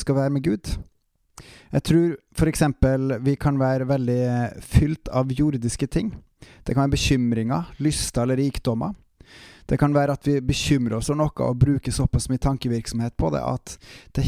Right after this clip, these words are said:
hele tiden sniker seg fram i bakhodet, litt sånn snirklende, litt sakte, og plutselig så har du spist opp hele konsentrasjonen, og du er bare mileveis fra der hvor du egentlig hadde lyst til å være. Enten det er små eller store bekymringer.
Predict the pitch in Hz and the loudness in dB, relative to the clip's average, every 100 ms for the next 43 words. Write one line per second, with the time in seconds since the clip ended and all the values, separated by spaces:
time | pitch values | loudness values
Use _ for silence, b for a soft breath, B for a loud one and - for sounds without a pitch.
0 | - 156 143 127 143 131 - 143 139 135 | 4 2 0 -2 -2 -2 -4 -2 0 2
1 | 127 - 123 147 - 135 139 127 143 135 | 2 0 0 2 2 2 2 4 2 2
2 | - 123 131 147 - 151 139 - 147 151 | 0 0 0 -2 -2 -4 -4 -4 -2 0
3 | 143 - 131 123 131 139 - 143 - - | -2 -4 -2 0 0 -2 0 -2 -2 0
4 | - - - 151 - - 117 117 131 123 | 0 0 0 0 -2 -2 0 2 2 0
5 | - 143 135 - 123 - - 147 120 - | -2 -2 0 -2 0 2 4 2 0 -2
6 | 123 127 123 120 123 143 123 131 139 135 | 0 0 2 0 0 0 0 2 2 2
7 | 139 147 127 117 123 139 127 120 120 127 | 0 0 0 -2 -2 -2 0 -2 -2 -4
8 | 131 120 113 117 117 117 127 139 147 127 | -4 -4 -4 -6 -4 -4 -4 -6 -8 -8
9 | 110 - B B B - 127 - 123 123 | -10 -16 B B B -2 -2 0 0 0
10 | 127 127 131 127 123 - 143 135 120 117 | 0 0 0 0 -2 -2 -2 0 0 -2
11 | 120 120 117 - 131 117 113 131 - | -6 -8 -6 -2 0 -2 -4 -6 -8